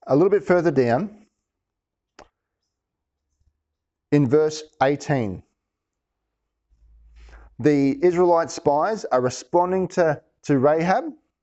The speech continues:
and they say, "When we come into the land, you must leave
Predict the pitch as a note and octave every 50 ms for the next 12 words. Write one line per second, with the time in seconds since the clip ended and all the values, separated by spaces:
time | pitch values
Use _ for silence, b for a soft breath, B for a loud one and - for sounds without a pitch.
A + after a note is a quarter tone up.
0 | _ _ _ _ _ _ _ _ _ _ _ _ _ _ _ _ _ _ _ _
1 | _ _ _ _ _ _ _ _ - C#3+ D3+ D3 D3 D#3+ E3 E3+ D#3+ E3 - -
2 | F#3 E3 D#3 D3+ C#3+ C#3+ C#3 - B2+ B2+ D#3+ E3 E3 D#3+ C#3 C3 F#3 G#3+ G3+ -
3 | - - G3+ G#3 G#3 G3+ - F3+ F3+ F#3 F3+ - G3 E3+ F3+ E3+ D3+ D#3 D#3+ E3
4 | D#3 B2+ A2+ A#2+ C#3+ E3+ _ _ _ _ _ _ _ _ _ _ _ _ _ _
5 | _ _ _ _ _ _ _ _ _ _ _ _ _ _ _ _ _ _ _ _
6 | _ _ _ _ _ _ _ _ _ _ _ _ _ _ _ _ _ _ _ _
7 | _ - D3+ D3+ D3+ D3+ D3 D3 - - C#3 C#3+ D3+ E3+ F#3+ G#3 A3 A3+ G3+ G#3
8 | F#3+